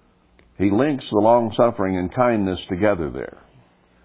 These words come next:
Because you can set your jaw and say, "All right, I'll suffer with you. <laughs> I'll suffer along with you.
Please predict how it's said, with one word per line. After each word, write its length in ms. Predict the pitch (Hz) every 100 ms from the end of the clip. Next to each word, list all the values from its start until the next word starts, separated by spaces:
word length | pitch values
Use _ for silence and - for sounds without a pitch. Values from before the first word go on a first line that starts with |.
| _ _ _ _ _ -
Because 380 | 87 104 101 87
you 140 | 131
can 220 | 123 92 87
set 320 | 120 117 -
your 360 | 104 98 87 73 - - -
jaw 440 | 95 104 98 131
and 120 | 147 98
say, 200 | 104 95
"All 200 | 92 95
right, 280 | 104 160 - - -
I'll 360 | 117 123 117 - -
suffer 340 | 85 - 80
with 240 | 80 76 -
you. 140 | - - _ _ _ -
<laughs> 80 | - - - - _ - - _ - _ _ _ _ -
I'll 260 | 95 95
suffer 380 | 87 - 156 156
along 420 | 151 165 156 120
with 200 | 95 85
you. 240 | 76 69